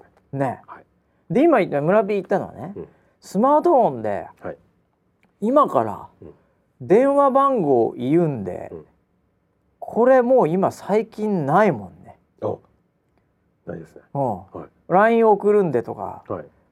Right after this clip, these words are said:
Speaker 2: 万が一中の万が一、
Speaker 1: うん。
Speaker 2: 今から電話番号を送るんでって、
Speaker 1: うん。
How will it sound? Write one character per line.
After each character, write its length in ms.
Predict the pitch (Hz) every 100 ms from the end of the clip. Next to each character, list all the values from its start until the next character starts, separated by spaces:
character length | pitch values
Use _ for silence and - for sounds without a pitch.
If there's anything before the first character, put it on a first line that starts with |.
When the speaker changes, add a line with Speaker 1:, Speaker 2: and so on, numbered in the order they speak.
| _
Speaker 2:
万 480 | 131 147 240 320 320
が 160 | 311 302
一 320 | 285 311 285
中 340 | - 277 277
の 200 | 277 277
万 340 | 247 240 262 202
が 140 | 143
一、 440 | 113 - - - -
Speaker 1:
う 20 |
ん。 140 | 85 73 _ _ _ _ _ 202
Speaker 2:
今 300 | 254 269 180
か 160 | 151
ら 120 | 123
電 360 | 110 143 196 226
話 160 | 226 220
番 320 | 226 226 202
号 280 | 147 135 127
を 140 | 113
送 320 | 123 - 214
る 200 | 220 233
ん 120 | 233 202
で 120 | 214
っ 40 |
て、 600 | - _ 185 185 143 110
Speaker 1:
う 60 | 90
ん。 120 | 76